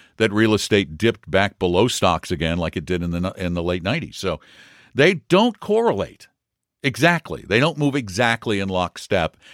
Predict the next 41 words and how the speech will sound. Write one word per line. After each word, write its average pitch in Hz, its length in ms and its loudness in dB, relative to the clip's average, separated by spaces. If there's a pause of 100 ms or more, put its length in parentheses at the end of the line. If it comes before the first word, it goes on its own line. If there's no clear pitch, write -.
(140)
And 110 240 0
because 131 500 0
of 90 140 0
that, 71 300 -6
we 107 160 2
believe 92 380 0
they 90 180 0
will 107 500 2
add 73 440 -2 (480)
reduced 101 380 0
volatility 98 640 0
to 110 140 -2
your 90 120 -2
portfolio. 104 640 2
And 117 280 0
even 175 320 0
though 143 160 4
reits, 135 460 -2 (560)
a 92 100 -6
reit 113 240 2
E 110 80 2
T 101 220 2
F 98 200 2
will 78 140 -10
trade 101 280 0
like 117 180 2
a 120 60 -2
stock, 113 400 -2 (880)
it - 120 -6
doesn't 120 360 2
act 107 260 -2
like 80 160 -4
a 80 60 -10
stock. - 280 -6
It 107 120 4
acts 107 200 0
like 92 160 -4
the 90 120 -2
underlying 80 360 -4
real 73 220 -4
estate - 280 -16